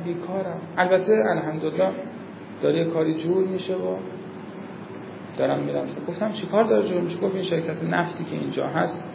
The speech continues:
رفتیم استخدام، قبولمون کردن که نمی‌دونم توی یک جای جز، مثلاً یک استخدام خ-، خدماتی و اینها.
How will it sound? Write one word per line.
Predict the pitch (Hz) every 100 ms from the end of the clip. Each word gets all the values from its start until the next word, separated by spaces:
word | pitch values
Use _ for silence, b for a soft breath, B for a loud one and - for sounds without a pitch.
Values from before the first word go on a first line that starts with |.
| - - - - -
رفتیم | 147 143 170
استخدام، | 156 - 139 139 170 165
قبولمون | 147 139 80 82 78
کردن | 67 67 73 71
که | 69 69
نمی‌دونم | 69 67 - - - - - - -
توی | 220
یک | 220 226 214
جای | 220 220 - - -
جز، | 170 196 190 - - -
مثلاً | - 165
یک | 170 170
استخدام | - - 143 143 - 151 147 147 151 -
خ-، | 151 - -
خدماتی | 131 139 139 135 - 160
و |
اینها. | 139 127 127